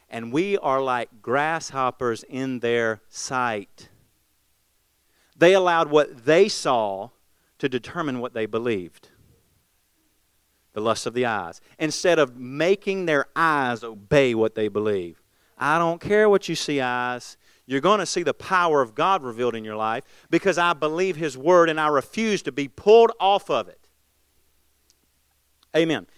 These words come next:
Now let's keep on going. I want you to see this. Verse twenty of Mark four, we see is the good ground. "And these are they which were sown on good ground," verse twenty of Mark four, "such as hear the word and receive it."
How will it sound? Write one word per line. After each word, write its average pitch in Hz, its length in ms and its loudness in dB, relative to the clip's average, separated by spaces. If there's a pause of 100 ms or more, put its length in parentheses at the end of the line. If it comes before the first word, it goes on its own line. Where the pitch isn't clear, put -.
(140)
Now 160 160 0
let's 180 160 0
keep 214 180 -2
on 170 160 4
going. 139 220 0
I - 20 0
want 180 200 -4
you 185 40 -8
to 151 80 -6
see 175 200 -6
this. 120 280 -2 (140)
Verse 165 480 4
twenty 135 440 -6 (200)
of 131 160 -4
Mark 147 260 2
four, 120 380 4 (320)
we 165 160 -6
see 165 380 -12
is 143 500 -8
the 127 160 -8
good 165 500 -4 (380)
ground. 123 420 -8 (300)
"And 160 180 -6
these 214 240 -4
are 190 60 -2
they 185 160 -2
which 165 260 -8
were 151 100 2
sown 202 400 -2
on 139 200 -2
good 151 200 -2
ground," 127 300 -4
verse 143 200 2
twenty 151 260 -4
of 113 100 -6
Mark 131 260 0
four, 107 320 0 (280)
"such 220 400 0
as 170 320 -4
hear 262 320 -4
the 254 120 2
word 180 460 6 (220)
and 226 500 -4 (380)
receive 185 580 -2
it." - 300 -12